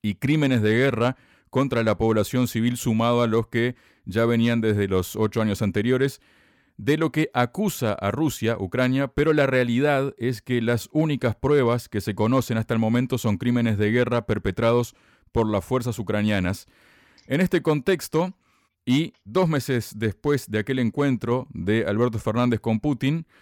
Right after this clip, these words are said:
Alberto Fernández da la instrucción al canciller Santiago Cafiero de que Argentina apoye la resolución que prevé la suspensión de Rusia en el Consejo de Derechos Humanos de las Naciones Unidas por las acusaciones de crímenes de guerra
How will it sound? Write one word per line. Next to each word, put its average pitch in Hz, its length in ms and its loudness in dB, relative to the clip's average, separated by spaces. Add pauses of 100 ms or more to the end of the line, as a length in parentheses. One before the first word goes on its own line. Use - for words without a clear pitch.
(320)
Alberto 139 360 0
Fernández 139 640 0
da 127 180 0
la 147 80 2
instrucción 123 480 0
al 117 140 0
canciller 120 500 0
Santiago 120 520 0
Cafiero 117 520 2
de 107 160 -2
que 120 100 -2
Argentina 117 800 0 (560)
apoye 127 680 2
la 107 140 0
resolución 113 580 0
que 135 180 -2
prevé 123 320 2
la 139 100 0
suspensión 123 880 -2
de 110 120 2
Rusia 123 560 -2
en 107 120 -2
el 104 140 -2
Consejo 139 640 -2 (640)
de 101 840 2
Derechos 117 400 0
Humanos 127 340 2
de 107 80 2
las 107 100 2
Naciones 120 340 0
Unidas 135 420 0
por 131 200 -2
las 127 160 0
acusaciones 117 560 -2
de 104 120 0
crímenes 127 440 0
de 104 160 0
guerra 127 380 0